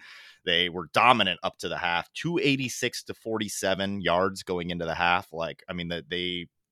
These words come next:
the R P O pass to Ronnie Bell was, like, a really brilliant call. The end around to Ronnie Bell was great, something we'd seen before. They had the time of possession more than doubled up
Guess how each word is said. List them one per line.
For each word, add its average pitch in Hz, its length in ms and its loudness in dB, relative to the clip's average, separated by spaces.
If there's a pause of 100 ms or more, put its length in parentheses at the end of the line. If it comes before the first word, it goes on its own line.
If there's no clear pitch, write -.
(180)
the 85 180 -6
R 104 160 0
P 101 220 -2
O 98 100 0
pass 95 440 -2
to 80 120 -18
Ronnie 87 300 -2
Bell 85 360 -4
was, 76 160 -10
like, 76 140 -14
a 76 60 -14
really 82 320 -8
brilliant 87 540 -8
call. 87 280 -2
The 76 160 -10
end 87 180 -4
around 87 300 -2
to 82 60 -8
Ronnie 85 260 -4
Bell 82 260 -4
was 76 140 -14
great, 85 380 -6 (320)
something 87 260 -6
we'd 90 180 -8
seen 87 220 -8
before. 85 460 -6 (260)
They 98 100 -6
had 110 140 2
the 101 80 -2
time 101 320 -4
of 110 120 -8
possession 92 520 -4
more 104 180 -4
than 101 160 -6
doubled 98 320 -4
up 104 220 -2